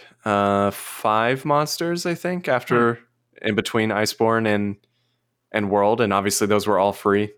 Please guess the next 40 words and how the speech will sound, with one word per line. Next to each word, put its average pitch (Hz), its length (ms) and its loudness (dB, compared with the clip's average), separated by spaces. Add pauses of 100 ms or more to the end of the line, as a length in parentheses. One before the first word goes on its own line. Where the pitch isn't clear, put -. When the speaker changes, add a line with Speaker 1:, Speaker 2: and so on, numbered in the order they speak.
(140)
Speaker 1:
all 104 120 0
free 110 220 0
updates. 107 400 0
Every 104 240 2
update 101 320 0
they, 98 420 2
they 104 100 0
did 98 180 0
for 107 100 0
this 101 140 -2
game 101 180 -2
was 98 120 -2
free, 104 300 0
so 104 180 -4
they 95 140 2
actually 101 320 0
added 92 240 0
in 95 320 -4 (1500)
over 107 380 2
ten 104 340 -2
monsters 92 540 0
for 95 160 -4
free 87 460 -2
that 98 120 2
had 101 140 -2
nothing 98 300 -4
to 92 80 -4
do 95 120 0
with 90 120 -4
the 98 100 -2
expansions. 85 640 -6
It 80 80 -6
was 85 140 -6
just 87 160 -8
patched. - 520 -8
Speaker 2:
That's - 180 -10
awesome. 120 360 -2 (340)
Speaker 1:
Um, 85 480 -4 (260)
but, 98 360 -2
uh, 90 340 0